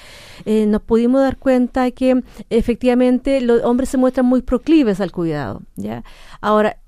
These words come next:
ese cuidado también es muy, mm, es muy desigual respecto a lo que realmente realiza, porque pueden haber hombres que, eh,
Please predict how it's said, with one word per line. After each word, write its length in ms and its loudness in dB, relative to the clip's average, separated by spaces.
ese 240 -2
cuidado 440 0
también 640 0
es 160 0
muy, 560 2
mm, 380 2
es 80 -4
muy 240 4
desigual 600 0
respecto 420 -4
a 120 2
lo 100 2
que 100 -8
realmente 480 0
realiza, 560 0
porque 240 -6
pueden 220 2
haber 180 2
hombres 400 2
que, 160 0
eh, 80 -2